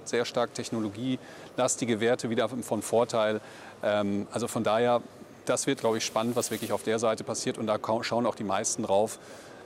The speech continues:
Ähm, von daher mit den, wie gesagt, nur beim K G V und Dividendenrendite, das wird ja immer gern genutzt, bin ich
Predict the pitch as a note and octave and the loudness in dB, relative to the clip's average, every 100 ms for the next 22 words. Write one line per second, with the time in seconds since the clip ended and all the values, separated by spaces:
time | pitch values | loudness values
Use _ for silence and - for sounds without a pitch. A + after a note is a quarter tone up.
0 | - G2 F#2+ A2+ G#2 A2+ B2 A#2+ C3 A#2 | -6 -4 -4 -2 2 2 2 0 2 2
1 | A#2+ - - A#2 A#2+ - C3 B2 A#2 A#2+ | 2 -2 -6 0 0 2 2 2 4 2
2 | G2+ - C#3 C#3+ A2+ A2 C3 D3 A#2 A#2 | 2 4 6 6 2 2 2 2 2 0
3 | A#2+ A#2 - - G#2+ G#2+ A2 A2 A2+ - | 0 0 0 0 0 2 0 2 0 -2
4 | - G2+ G#2 - | -4 -4 -6 -8